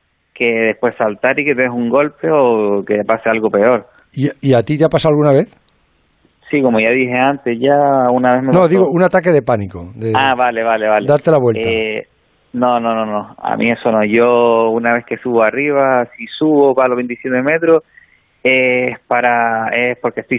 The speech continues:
Speaker 1: seguro cien por cien y estoy confiado y porque tengo un trabajo detrás que me da esa confianza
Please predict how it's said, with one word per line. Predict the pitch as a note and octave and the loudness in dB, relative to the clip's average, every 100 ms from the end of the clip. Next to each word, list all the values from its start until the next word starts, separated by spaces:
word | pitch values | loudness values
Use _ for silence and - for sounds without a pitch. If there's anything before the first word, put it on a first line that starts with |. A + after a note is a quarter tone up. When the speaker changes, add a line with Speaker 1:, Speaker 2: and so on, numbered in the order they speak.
| - | 0
Speaker 1:
seguro | A#2+ B2+ A#2+ A2+ | 0 2 0 0
cien | B2 | -2
por | A#2 A2+ - | -2 -4 -4
cien | D#3 E3 E3+ E3 - | -4 -2 -2 -6 -4
y | A2 | -2
estoy | A2 A#2+ | 0 0
confiado | A#2+ A#2+ - A2+ B2+ D3+ D#3+ D#3+ - _ _ _ _ | 0 -2 -2 2 2 4 4 2 -2 _ _ _ _
y | - A2+ A2+ A2 A2 G#2+ | -6 0 2 2 2 0
porque | G#2+ - G#2+ | -2 -4 -4
tengo | A2+ B2 | 0 0
un | A#2 | 0
trabajo | A2+ A#2 A#2+ A#2+ | 0 0 0 0
detrás | A2+ G#2+ B2 D3+ D#3 | 0 0 -2 -2 -4
que | - A2+ | -10 -8
me | A2+ | -6
da | |
esa | A#2 A#2 | -4 -4
confianza | A#2+ A2+ A2+ A#2+ C3+ - | -4 -4 -4 -2 -2 -4